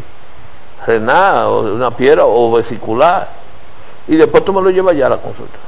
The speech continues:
Está bien. Entonces, entonces, este payá era francesado, no quería saber ni de merengue ni de sancocho.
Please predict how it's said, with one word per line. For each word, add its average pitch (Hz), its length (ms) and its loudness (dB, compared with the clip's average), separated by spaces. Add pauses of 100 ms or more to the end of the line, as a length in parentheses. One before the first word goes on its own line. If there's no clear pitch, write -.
(840)
Está 110 180 0
bien. 107 160 -6 (2000)
Entonces, 165 680 6 (3000)
entonces, 147 760 2 (2750)
este - 260 2
payá 190 800 6
era 151 220 4
francesado, 160 720 2
no 123 100 2
quería 131 220 2
saber 139 280 4
ni 143 80 4
de 139 60 2
merengue 135 340 2
ni 131 60 0
de 120 80 -2
sancocho. 101 380 -4